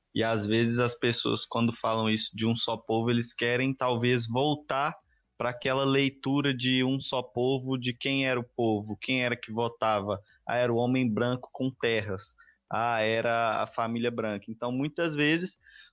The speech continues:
o que eu acho que se faz é um retorno ao passado nesse sentido de, olha, povo é a gente, povo não é vocês, né? E a gente já conquistou tanta coisa que não dá pra voltar pra isso mais.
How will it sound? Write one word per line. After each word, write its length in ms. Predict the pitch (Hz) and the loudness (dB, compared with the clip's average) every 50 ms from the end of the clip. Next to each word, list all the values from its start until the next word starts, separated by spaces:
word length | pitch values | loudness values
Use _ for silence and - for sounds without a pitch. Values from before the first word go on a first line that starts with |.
| _ - | _ -12
o 60 | - | -4
que 100 | - 139 | 0 0
eu 40 | 135 | 2
acho 200 | 135 147 - - | 2 0 -2 -6
que 100 | - 151 | -8 -8
se 220 | 147 - - 165 160 | -8 -6 -4 -6 -6
faz 500 | - - - 143 139 151 160 160 156 151 | -4 -2 -2 0 2 2 0 0 0 0
é 320 | 160 151 151 156 156 156 | 2 2 4 4 2 2
um 140 | 151 151 156 | 2 0 0
retorno 560 | 135 156 160 160 160 - - 156 175 180 180 | 0 0 0 -2 -2 -2 0 0 2 2 2
ao 120 | 175 175 175 | 0 0 0
passado 460 | 165 160 156 - - 151 151 156 151 | 0 -2 -2 0 0 0 0 2 2
nesse 280 | 156 156 160 156 - - | 0 0 -2 -2 -4 -6
sentido 360 | - 170 160 - - 127 117 | -6 -6 -4 -4 -4 -4 -2
de, 100 | 123 147 | 0 2
olha, 300 | 156 147 123 104 90 - _ _ _ _ _ _ | 2 4 2 2 -2 -4 _ _ _ _ _ _
povo 300 | - 156 156 160 156 165 | -2 0 0 2 2 2
é 60 | 170 170 | 2 2
a 140 | - - | 2 2
gente, 460 | 180 151 135 139 151 160 156 - - 208 | 2 2 0 0 0 -2 -2 -6 -8 -8
povo 380 | _ - 123 131 139 156 165 | _ -2 0 0 0 0 -2
não 220 | 170 165 156 143 143 | -2 -2 -2 -2 -2
é 420 | 143 147 - - - - - - - _ _ _ _ _ _ - | -2 0 0 0 -2 -2 -4 -6 -8 _ _ _ _ _ _ -2
vocês, 680 | 113 127 120 - - - - 104 101 98 95 - - - | 0 0 0 0 -2 -2 0 2 2 2 -2 -4 -8 -4
né? 300 | 104 101 104 110 120 123 | -2 0 0 2 2 2
E 100 | 120 120 | 2 2
a 120 | 120 120 | 2 2
gente 280 | 120 120 127 127 127 - | 2 2 0 0 0 0
já 140 | 135 139 135 | 0 -2 -2
conquistou 460 | 135 143 139 139 139 - - 143 143 | -2 -2 -2 -2 -4 -2 -2 -2 -2
tanta 320 | 143 - 147 160 - 170 | 0 0 -2 0 0 -2
coisa 380 | 165 - - 151 156 160 160 165 | -2 0 0 2 2 2 2 0
que 120 | 160 - | 0 0
não 160 | 165 180 196 185 | 0 0 0 2
dá 180 | 151 151 165 | 2 0 0
pra 160 | - - 165 | 0 -2 -2
voltar 400 | 147 147 147 139 135 - 123 110 | 0 2 0 0 0 0 -2 -2
pra 200 | 113 - 113 107 | -2 0 0 0
isso 220 | 98 95 - - - 104 | 0 0 -2 -6 -6 -6
mais. 200 | 101 - - | -6 -6 -6